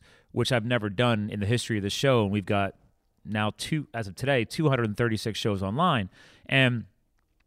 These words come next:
I did it because it's just so much good things were happening. We had a lot happening with our dog, Calvin the Coonhound, so he got a special episode about his health trauma that we got through on this holiday season, uh, that we're thankful for,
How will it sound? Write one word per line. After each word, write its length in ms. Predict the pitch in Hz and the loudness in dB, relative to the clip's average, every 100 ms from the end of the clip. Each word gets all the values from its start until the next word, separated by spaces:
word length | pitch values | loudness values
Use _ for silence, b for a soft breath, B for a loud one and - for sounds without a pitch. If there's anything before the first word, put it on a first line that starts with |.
| _ _ _ _ _ | _ _ _ _ _
I 140 | 113 120 | -4 -2
did 160 | 120 180 | 2 2
it 80 | |
because 440 | 131 117 120 117 - | 2 2 2 2 -2
it's 120 | 127 | -6
just 240 | 123 - - | -6 -4 -4
so 160 | - | -2
much 180 | 165 - | -2 -2
good 160 | 139 120 | -2 -2
things 200 | 120 110 | -4 -4
were 80 | |
happening. 440 | 98 101 95 98 98 | -2 0 0 -2 0
We 100 | 107 | 0
had 80 | 101 | -2
a 40 | |
lot 220 | 110 123 | -2 -4
happening 340 | 120 120 110 104 | -2 -2 -2 -4
with 160 | 95 | -6
our 180 | - 98 | -4 -6
dog, 320 | 92 110 107 101 | -2 0 0 0
Calvin 260 | 107 101 | -2 0
the 60 | 95 | -2
Coonhound, 480 | - 120 110 110 104 | -2 0 0 -2 -2
so 100 | 92 | -2
he 160 | 117 | 0
got 160 | 117 110 | 2 0
a 60 | |
special 400 | 110 - 113 101 | -2 -4 -4 -2
episode 400 | 110 107 - 113 | -2 -2 2 2
about 320 | 104 101 95 - b b b | 2 0 -2 -6 b b b
his 240 | 127 120 | 0 2
health 260 | 120 117 - | 2 2 0
trauma 400 | - 120 113 110 | 0 2 4 2
that 140 | 104 | 0
we 80 | 101 | -2
got 240 | 98 110 | -2 -2
through 400 | - 113 110 110 | -2 0 2 2
on 100 | 110 | 0
this 140 | 110 - | -2 -2
holiday 300 | 107 104 101 | 0 0 0
season, 460 | - 113 101 107 104 b b b | 0 0 0 -2 -4 b b b
uh, 100 | 98 | -2
that 100 | 101 | 0
we're 180 | 95 117 | 0 2
thankful 340 | 113 110 113 | 2 2 0
for, 380 | 104 110 104 101 | 0 0 0 0